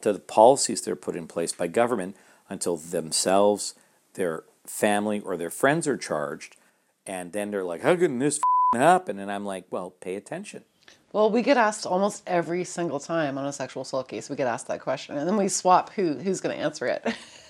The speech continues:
Speaker 2: <laughs>
Speaker 1: I think I'm deferring to you more now so that my head doesn't explode and my,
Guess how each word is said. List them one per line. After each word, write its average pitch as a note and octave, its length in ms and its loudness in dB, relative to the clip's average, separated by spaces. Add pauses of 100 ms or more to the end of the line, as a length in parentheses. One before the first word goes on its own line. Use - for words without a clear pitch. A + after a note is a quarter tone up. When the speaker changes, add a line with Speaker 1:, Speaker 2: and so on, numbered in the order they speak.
(120)
Speaker 2:
<laughs> D4 160 8 (500)
Speaker 1:
I A#2 140 2
think F#3 180 2
I'm G#3 100 2
deferring C3+ 360 4
to G#2+ 60 0
you G2+ 200 2
more G2+ 260 0
now F#2 280 -2
so - 180 -4
that G2 160 0
my G2 140 -2
head F#2 260 0
doesn't F#2 240 -2
explode F2+ 560 2
and F2+ 180 0
my, E2+ 180 -8